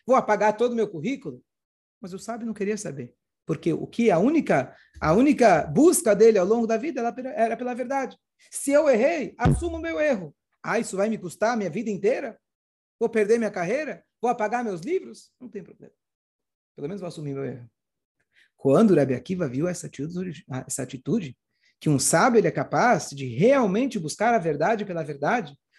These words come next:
uma humildade, uma transparência, uma reverência pelo estudo, ele falou, "Ó, esse é o sábio que a gente deve se reverenciar." Então, o et, aquele sábio que ele não quis dizer, aquele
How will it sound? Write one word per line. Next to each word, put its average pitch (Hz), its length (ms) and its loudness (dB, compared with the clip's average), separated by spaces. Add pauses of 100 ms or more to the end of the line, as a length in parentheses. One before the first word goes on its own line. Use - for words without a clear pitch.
(120)
uma 208 200 2
humildade, 175 560 0
uma 190 100 -2
transparência, 170 1080 -4
uma 185 120 -6
reverência 196 720 0
pelo 190 180 -4
estudo, 285 420 -2
ele 208 140 2
falou, 208 240 0
"Ó, 190 260 0 (880)
esse 180 240 -14
é 147 40 -16
o 131 40 -16
sábio 131 400 -16 (320)
que - 100 -20
a - 0 -
gente 131 200 -20
deve 127 380 -14
se - 180 -16
reverenciar." 120 560 -10 (840)
Então, 127 280 0
o 131 80 6
et, 240 460 4 (320)
aquele 214 380 2
sábio 214 320 2
que 202 80 0
ele 180 80 2
não 160 100 -2
quis 233 240 0
dizer, 196 580 2 (160)
aquele 220 320 2